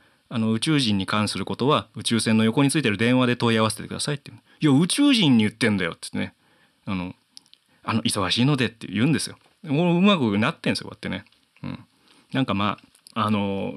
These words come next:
いいんですけどね。だから、マニュ-、マニュアル、マニュアルでね、それ大事でしょうし、そのね、そういうカテゴリーして線引きするっていいけど、なんかそれで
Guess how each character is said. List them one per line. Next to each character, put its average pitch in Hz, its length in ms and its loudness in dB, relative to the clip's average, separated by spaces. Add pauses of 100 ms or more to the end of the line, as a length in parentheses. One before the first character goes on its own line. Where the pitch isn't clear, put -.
い 113 100 -2
い 165 40 0
ん 208 60 2
で 262 120 2
す - 80 -4
け 107 100 -2
ど 95 100 -2
ね。 175 280 0
だ 117 180 -2
か 104 100 -2
ら、 101 200 -2 (840)
マ 107 160 0
ニ 113 140 2
ュ-、 131 140 2
マ 110 160 0
ニ 120 160 2
ュ 139 40 2
ア 147 60 2
ル、 165 80 2 (540)
マ 135 220 2
ニ 139 100 2
ュ 165 40 2
ア 175 40 0
ル 180 280 -2
で 160 120 -2
ね、 147 520 0 (280)
そ 117 120 -2
れ 104 80 -2
大 107 200 2
事 160 80 0
で 175 80 0
し 120 100 0
ょ 107 40 0
う 98 40 -2
し、 95 100 -6
そ 101 120 -4
の 95 260 -6
ね、 101 340 -2 (360)
そ - 160 -6
う - 20 -6
い - 40 -6
う - 20 -14
カ - 200 -2
テ 123 100 2
ゴ 131 180 2
リ 131 160 2
ー - 20 2
し - 140 -2
て 123 380 2 (600)
線 113 220 0
引 117 80 6
き 127 140 2
す 139 80 0
る - 20 0
っ - 20 -10
て - 80 -4
い 175 220 2
い 220 40 0
け 110 140 -2
ど、 92 260 -4 (100)
な 104 100 -4
ん - 20 -2
か 101 60 -4
そ 127 180 0
れ 226 220 2 (260)
で 190 400 2